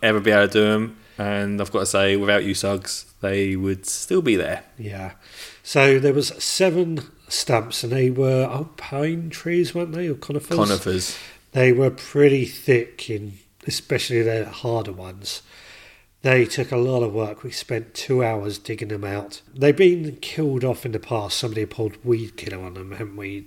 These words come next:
Speaker 2: Nick, think?
Speaker 1: I don't know what was poured into 'em, but it definitely did the job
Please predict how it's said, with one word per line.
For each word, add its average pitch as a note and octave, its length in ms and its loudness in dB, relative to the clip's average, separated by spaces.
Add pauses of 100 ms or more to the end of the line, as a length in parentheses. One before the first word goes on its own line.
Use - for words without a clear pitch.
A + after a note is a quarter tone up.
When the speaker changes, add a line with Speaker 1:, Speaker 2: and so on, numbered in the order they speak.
Speaker 2:
Nick, G#2+ 220 -10
think? - 580 -10 (100)
Speaker 1:
I E3 80 -4
don't G3+ 180 -2
know F3+ 120 4
what D3+ 140 6
was B2 120 0
poured C3 300 4
into A#2 260 2
'em, F#2 140 0
but G2+ 80 0
it G2+ 160 -6
definitely A#2 400 -2
did A2 160 0
the A2 80 -4
job G2 340 4